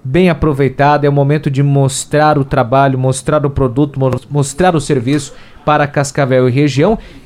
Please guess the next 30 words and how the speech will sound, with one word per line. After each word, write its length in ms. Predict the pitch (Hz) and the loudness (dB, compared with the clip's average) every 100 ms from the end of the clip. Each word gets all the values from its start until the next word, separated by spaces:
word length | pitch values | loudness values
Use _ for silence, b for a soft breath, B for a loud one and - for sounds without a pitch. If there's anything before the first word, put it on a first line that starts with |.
| B | B
E 80 | 254 | -2
o 80 | |
convite 440 | 240 185 131 156 202 | 0 0 0 -2 0
não 120 | 208 | -2
se 120 | - | -2
estende 320 | 123 160 175 | -4 -2 -2
só 160 | 147 147 | -2 0
aos 200 | 135 117 | 0 -2
expositores, 720 | 117 - 117 110 135 123 104 | -6 -2 -2 0 0 0 0
mas 140 | 101 101 | -6 -6
também 240 | 117 135 | -4 -4
à 60 | 170 | -2
população 760 | 196 202 185 131 - 180 220 | -2 0 -2 -4 -4 -2 0
de 80 | 175 | 0
modo 220 | 165 156 | 0 2
geral, 260 | 127 135 139 | 2 2 2
principalmente, 680 | 147 139 175 156 135 147 - b b | 0 0 0 2 0 -2 -8 b b
que 140 | - 170 | -2 0
é 100 | 131 | 0
quem 160 | 170 | -2
deve 280 | 135 120 123 | 0 0 0
ir 40 | |
lá 100 | 117 | -4
prestigiar 800 | 107 131 117 156 139 127 120 123 B 160 | -4 -6 -6 -6 -2 0 0 -2 B -8
e 60 | |
fazer 280 | 151 127 131 | -4 -2 0
essa 220 | 127 127 | -2 -4
troca 280 | - 117 110 | -2 -2 -2
de 80 | 110 | -10
experiências. 800 | - 110 95 - - - - | -8 -6 -6 -10 -16 -18 -20